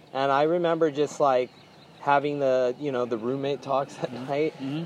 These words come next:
Speaker 1: There's no, nothing relatable. Like, I tell this joke on stage where he,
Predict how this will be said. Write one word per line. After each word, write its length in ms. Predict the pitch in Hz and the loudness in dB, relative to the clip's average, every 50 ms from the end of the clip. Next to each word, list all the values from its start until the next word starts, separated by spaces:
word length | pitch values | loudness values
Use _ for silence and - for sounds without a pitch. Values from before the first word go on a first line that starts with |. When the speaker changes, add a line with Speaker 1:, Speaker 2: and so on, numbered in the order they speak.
| 151 - | -4 0
Speaker 1:
There's 220 | 170 165 160 143 | 2 2 2 2
no, 400 | 156 165 165 175 185 190 190 185 185 | 0 2 4 4 6 4 4 2 0
nothing 340 | 160 160 180 185 - 196 180 | 0 2 2 2 2 0 0
relatable. 580 | 156 143 135 135 127 117 120 107 104 98 - - - - - - - - - - - - - - | 0 2 2 2 2 2 0 -2 -4 -6 -8 -10 -14 -18 -18 -18 -16 -16 -14 -12 -10 -6 -2 2
Like, 120 | 156 147 | 4 8
I 60 | 165 170 | 8 8
tell 220 | - - 185 190 | 8 6 4 2
this 140 | 185 185 160 | 2 2 2
joke 260 | - 170 170 - - 160 | 6 6 8 8 6 4
on 80 | 156 147 | 2 0
stage 260 | - - 165 170 160 | 2 2 2 4 2
where 120 | 143 143 139 | 2 0 0
he, 120 | 131 127 | 0 2